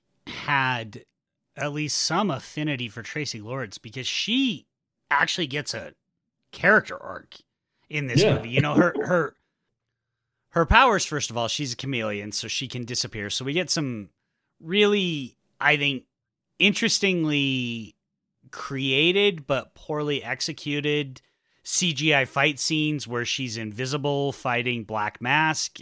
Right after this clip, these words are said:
Speaker 1: and, and other people. But she has a full legitimate character arc in this. And I actually have quite a bit of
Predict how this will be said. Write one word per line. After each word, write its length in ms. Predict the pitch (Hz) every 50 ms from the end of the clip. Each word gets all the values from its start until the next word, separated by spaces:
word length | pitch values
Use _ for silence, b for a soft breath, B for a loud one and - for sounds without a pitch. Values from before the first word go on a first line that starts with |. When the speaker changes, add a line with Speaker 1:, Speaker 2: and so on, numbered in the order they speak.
| -
Speaker 1:
and, 420 | - 113 117 113 110 113 110 107 104
and 260 | - 117 117 113 113
other 240 | 110 110 107 104 98
people. 420 | 98 120 135 147 - 156 156 151
But 280 | 131 135 135 127 - -
she 380 | - - - - 254 302 320
has 320 | 294 269 202 160 143 - -
a 180 | - 131 131 127
full 600 | - - - - 156 175 196 214 208 185 151 113
legitimate 760 | 120 131 135 127 107 - 139 139 139 139 143 135 127 120 113 _ _ _ _ _ _ _ _ _ _ _ -
character 460 | - 202 202 196 175 - - 135 107
arc 400 | 82 87 95 92 85 - - -
in 180 | - 113 113 107
this. 200 | 104 107 - -
And 240 | - 151 151 147 - - _ _ _ _
I 300 | - 107 135 175 247 285
actually 580 | 277 254 214 156 - - 156 139 117 107 98 - _ _ _ _ _ _ _ _ _ _
have 320 | - 165 160 147 139 -
quite 260 | - - 160 139 135
a 40 | 131
bit 160 | 117 127 117
of 260 | 120 113 101 95 90